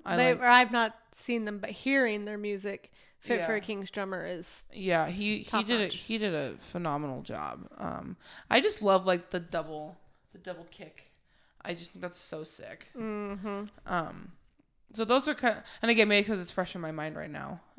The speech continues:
Speaker 1: Um, trying to think of, like, my favorite metal bands, which are literally, like, Ice Nine Kills and Motionless. <laughs>
Speaker 2: I mean, honestly, Five Finger Death Punch drummer, I can't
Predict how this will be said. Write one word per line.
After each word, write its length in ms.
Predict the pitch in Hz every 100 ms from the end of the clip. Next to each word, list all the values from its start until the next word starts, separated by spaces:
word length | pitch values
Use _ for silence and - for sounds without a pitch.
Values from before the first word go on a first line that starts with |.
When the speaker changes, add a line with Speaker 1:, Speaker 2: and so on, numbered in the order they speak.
| -
Speaker 1:
Um, 480 | 180 180 175 175 170 _ _ _ _ _ _ _ _ _ _
trying 140 | 226
to 60 | 240
think 260 | 233 196 175
of, 120 | 185
like, 380 | - 175 - - _ _ _ _ -
my 160 | 175
favorite 600 | 175 - 202 196 185 165 - _ _ _ _ _ _ _ _ -
metal 320 | 190 175 151
bands, 300 | - - 185
which 140 | 180
are 100 | 175
literally, 260 | 170 170 170
like, 120 | -
Ice 220 | 170 160
Nine 140 | - -
Kills 380 | - 175 - 180
and 420 | 98 - - - - _ _
Motionless. 640 | 190 175 175 165 - 170 - 208 - -
<laughs> 300 | 285 - -
Speaker 2:
I 120 | 302
mean, 220 | 339 339 - -
honestly, 640 | 254 285 302 - 262 233
Five 300 | - 254 277
Finger 260 | 277 320 262
Death 240 | 214 214 214
Punch 240 | 226 214
drummer, 240 | - 208 180
I 140 | 190
can't 320 | 202 - 220